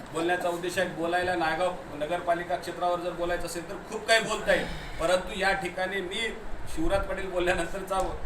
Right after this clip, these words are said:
मी बोलण्याचा उद्देश एवढाच मागचा होता की पुढं काही नागाय-, नायगाव नगरपालिकेवरचे उत्तरं येऊ नयेत, या दृष्टिकोनातून मी आपल्याला खुलासा करत आहे.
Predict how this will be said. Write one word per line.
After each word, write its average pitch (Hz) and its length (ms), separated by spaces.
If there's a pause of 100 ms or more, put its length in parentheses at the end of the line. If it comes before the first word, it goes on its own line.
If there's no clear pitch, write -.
(240)
मी 147 280
बोलण्याचा 190 480
उद्देश 180 340
एवढाच 190 280
मागचा 180 320
होता 185 220
की 185 120
पुढं 220 320
काही 220 220
नागाय-, 190 300
नायगाव 180 320
नगरपालिकेवरचे 170 840
उत्तरं 170 400
येऊ 170 220
नयेत, 156 460
या 185 140
दृष्टिकोनातून 165 600
मी 156 140
आपल्याला 156 380
खुलासा 151 400
करत 151 320
आहे. 175 100